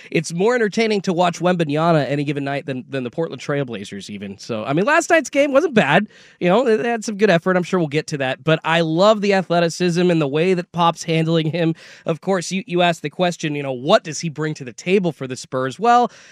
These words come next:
I think the Spurs front office thinks that he's gonna do the same thing, developing, you know, Manu Ginobili, Tony Parker, Tim Duncan, uh, uh, back in the late nineties.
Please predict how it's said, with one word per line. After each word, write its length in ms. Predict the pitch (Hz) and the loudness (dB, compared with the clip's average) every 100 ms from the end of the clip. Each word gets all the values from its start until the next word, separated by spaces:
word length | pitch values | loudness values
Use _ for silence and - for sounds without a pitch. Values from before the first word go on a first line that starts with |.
| - | -6
I 140 | - 240 | 2 2
think 200 | 240 208 | 2 0
the 100 | 202 | -6
Spurs 320 | - 196 175 | 0 0 0
front 240 | 185 175 | 0 0
office 340 | 151 143 156 - | 0 -2 -4 -4
thinks 280 | 131 120 - | -8 -8 -12
that 100 | 110 | -14
he's 220 | 107 104 | -14 -14
gonna 180 | 113 117 | -12 -10
do 140 | 120 | -10
the 80 | 117 | -10
same 300 | - 131 131 | -8 -8 -6
thing, 200 | 139 131 | -8 -8
developing, 840 | 127 117 131 135 - 143 135 123 | -8 -8 -6 -6 -6 -8 -8 -10
you 80 | 139 | -8
know, 140 | 123 | -8
Manu 300 | 123 135 135 | -4 -4 -6
Ginobili, 580 | 131 135 139 135 139 139 | -8 -6 -4 -4 -6 -8
Tony 300 | - 127 131 | -6 -6 -6
Parker, 480 | - 139 139 - 139 | -4 -4 -4 -8 -12
Tim 240 | - 139 | -10 -10
Duncan, 460 | 123 139 135 139 135 | -6 -8 -6 -8 -6
uh, 120 | 131 117 | -6 -8
uh, 100 | 131 | -6
back 260 | 135 135 | -6 -4
in 100 | 143 | -6
the 60 | 139 | -6
late 220 | 143 - | -6 -4
nineties. 340 | 131 135 135 | -4 -4 -6